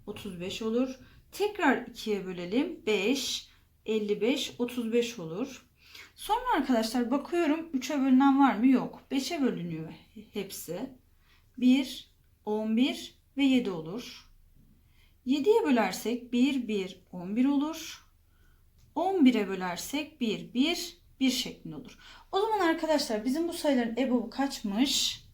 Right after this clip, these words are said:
Beşmiş arkadaşlar. Dolayısıyla biz kaç litrelik kaplara boşaltacağız?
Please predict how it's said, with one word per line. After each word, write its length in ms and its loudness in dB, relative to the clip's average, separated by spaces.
Beşmiş 440 2
arkadaşlar. 680 -10
Dolayısıyla 600 2
biz 260 -2
kaç 340 -2
litrelik 320 2
kaplara 460 -8
boşaltacağız? 1040 -4